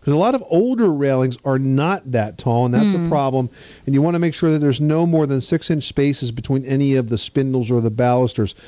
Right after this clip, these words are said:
Speaker 1: While it is still legal under most building codes, this six-inch space is still too wide, though,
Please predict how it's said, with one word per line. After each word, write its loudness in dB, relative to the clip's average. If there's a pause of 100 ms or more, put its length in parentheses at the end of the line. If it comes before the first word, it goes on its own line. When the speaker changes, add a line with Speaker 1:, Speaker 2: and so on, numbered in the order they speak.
(280)
Speaker 1:
While 0
it -2
is 0
still 0
legal 0
under -2
most -2
building 0
codes, 0
this 0
six-inch -2
space -2 (480)
is 2
still -2
too 0
wide, 2
though, 0